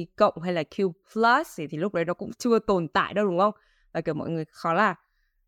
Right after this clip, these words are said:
khá là khó để mà thực sự là hiểu. Với cá nhân chị thì chị cũng đọc nhiều và chị biết là bây giờ có rất là nhiều cái xu hướng tính dục khác nhau và mình khó là hiểu được. Thì, à, bây giờ mình sẽ quay trở lại cái vấn đề là câu chuyện du học của em một chút. Thì ví dụ như em,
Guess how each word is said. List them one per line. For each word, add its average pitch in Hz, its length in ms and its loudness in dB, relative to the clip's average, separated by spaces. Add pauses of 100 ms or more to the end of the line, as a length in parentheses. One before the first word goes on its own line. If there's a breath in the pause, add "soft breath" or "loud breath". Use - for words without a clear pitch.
(160)
khá 185 360 0
là 262 200 2
khó 156 360 -2
để 254 140 2
mà 151 300 -2 (140)
thực 202 200 -6
sự - 100 -6
là 180 120 0
hiểu. 156 340 -2 (400)
Với 185 240 0
cá 190 200 0
nhân 220 180 0
chị - 180 -4
thì 202 100 -2
chị - 160 -10
cũng 156 160 -8
đọc 226 140 2 (100)
nhiều 175 320 -2
và 156 80 -4
chị - 140 -14
biết 226 180 4
là 240 60 2
bây 190 140 -2
giờ 180 100 -2
có 165 140 -2
rất 269 240 2
là 262 120 6
nhiều 180 360 0
cái 160 80 -4
xu 208 160 -6
hướng 175 140 0
tính 165 180 -4
dục 226 120 -2
khác - 260 -6
nhau 214 200 4
và 170 80 0
mình 147 200 -6
khó 147 160 -4
là 214 100 4
hiểu 175 300 0
được. 156 260 0 (600)
Thì, 190 260 0
à, 156 80 0 (460)
bây 240 160 4
giờ 214 120 4
mình 175 220 -2
sẽ - 120 -6
quay 226 180 0
trở 180 100 -4
lại 151 160 -2
cái 156 100 -6
vấn 156 160 -2
đề 196 120 2
là 165 100 2
câu 190 180 -2
chuyện - 160 -6
du 202 100 -2
học 180 140 -2
của 110 60 -2
em 185 140 0
một 151 200 -8
chút. 311 240 0 (440)
Thì 170 360 -4
ví 175 100 0
dụ 208 80 2
như 214 160 0 (220)
em, 208 260 0